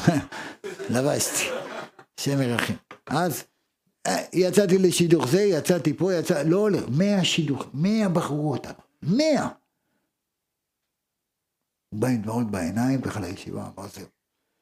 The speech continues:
בורא עולם, מאה." אמרתי לו, רגע, לא דומה אדם שלומד מאה פעם למאה ואחד פעם. מאה, אתה לא תזכור את התלמוד, אתה חייב לחזור עוד פעם.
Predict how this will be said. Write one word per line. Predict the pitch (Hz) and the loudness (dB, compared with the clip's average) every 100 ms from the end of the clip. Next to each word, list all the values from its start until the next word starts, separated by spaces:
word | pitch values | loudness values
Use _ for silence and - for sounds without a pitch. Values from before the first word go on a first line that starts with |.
| _ _ - | _ _ -2
בורא | 131 151 | 0 2
עולם, | 147 147 165 180 143 - _ _ _ _ _ - | 2 2 2 2 0 -4 _ _ _ _ _ -6
מאה." | 117 120 92 - _ _ _ _ _ _ _ _ - | -2 -2 -4 -12 _ _ _ _ _ _ _ _ -6
אמרתי | 117 131 139 | -2 0 0
לו, | 135 139 | 0 0
רגע, | 160 143 113 85 - _ | 0 0 -2 -6 -12 _
לא | 113 151 | -4 0
דומה | 151 139 147 156 151 | 0 0 0 0 0
אדם | 139 147 139 | 2 2 0
שלומד | - 123 123 135 147 | 0 0 2 2 2
מאה | 123 139 151 147 | 2 2 2 0
פעם | 123 151 147 139 | 0 0 2 2
למאה | 131 143 139 | 2 2 2
ואחד | 131 127 143 147 | 2 2 0 -2
פעם. | - 87 73 _ _ _ _ - | -2 -6 -8 _ _ _ _ -4
מאה, | 117 165 170 156 160 - | 0 2 2 0 0 -2
אתה | 110 135 | -2 0
לא | 156 | 0
תזכור | 160 - 143 | 0 2 0
את | 120 113 | 0 -2
התלמוד, | 104 101 107 95 87 | -2 -2 -6 -8 -8
אתה | - | -10
חייב | - 117 131 | -6 -4 -2
לחזור | 123 107 139 | -2 0 -2
עוד | 151 - | -2 -4
פעם. | - | -10